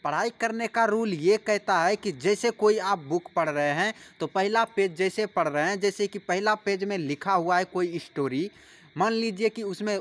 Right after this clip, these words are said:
स्टोरी में लिखा हुआ है कि रमेश घर से निकला रोड पे, रोड पे उसको एक ऑटो मिला, ऑटो में बैठा और वो पटना चला गया।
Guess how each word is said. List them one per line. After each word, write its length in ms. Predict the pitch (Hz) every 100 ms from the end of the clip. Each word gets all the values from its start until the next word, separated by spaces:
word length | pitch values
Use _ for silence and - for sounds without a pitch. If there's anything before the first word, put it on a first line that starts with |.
| -
स्टोरी 480 | 190 - 202 214 254
में 140 | 233
लिखा 260 | 214 - 202
हुआ 280 | 185 196 185
है 240 | 190 214 - - 156
कि 80 |
रमेश 460 | 165 180 208 220 165
घर 220 | 135 175
से 180 | 185 208
निकला 380 | 190 180 185 190
रोड 300 | 165 170 165 -
पे, 180 | 202 - - 135
रोड 360 | 139 202 226
पे 160 | 226 220
उसको 360 | 196 - 202 202
एक 260 | 196 196 190 -
ऑटो 300 | 175 185 175
मिला, 300 | 156 170 190 -
ऑटो 280 | 190 214 214
में 180 | 214 175
बैठा 340 | 175 185 190
और 180 | 180 180
वो 140 | 190
पटना 400 | - 196 202 214
चला 280 | 196 156 123
गया। 220 | 107 101